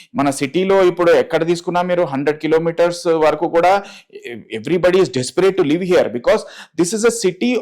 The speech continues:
of opportunities. ఇప్పుడు ఒకప్పుడు అందరూ బాంబే, ఢిల్లీకి వెళ్ళేవాళ్ళు అందరూ all over India, ఎందుకంటే they are cities of opportunities. ఇప్పుడు అందరూ హైదరాబాద్కి వస్తున్నారు, ఎందుకంటే it's a tech capital of India.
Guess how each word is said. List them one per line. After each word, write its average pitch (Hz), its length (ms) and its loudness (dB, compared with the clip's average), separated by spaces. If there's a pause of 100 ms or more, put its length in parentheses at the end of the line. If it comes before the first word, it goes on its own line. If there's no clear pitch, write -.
of 147 220 0
opportunities. 170 920 -4 (100)
ఇప్పుడు 143 220 -2
ఒకప్పుడు 143 380 0
అందరూ 185 320 0
బాంబే, 160 380 0
ఢిల్లీకి 165 320 0
వెళ్ళేవాళ్ళు 143 420 0
అందరూ 143 360 -10 (420)
all 160 120 4
over 151 160 4
India, 151 220 0 (340)
ఎందుకంటే 185 280 -2
they 202 140 2
are 202 160 -2
cities 214 240 -2
of 202 80 -2
opportunities. 175 680 -2 (380)
ఇప్పుడు 202 240 0
అందరూ 208 260 4
హైదరాబాద్కి 214 640 2
వస్తున్నారు, 143 400 -4
ఎందుకంటే 190 440 -2
it's 220 140 -4
a 208 40 -2
tech 214 360 -4
capital 196 380 0
of 185 100 -2
India. 135 220 0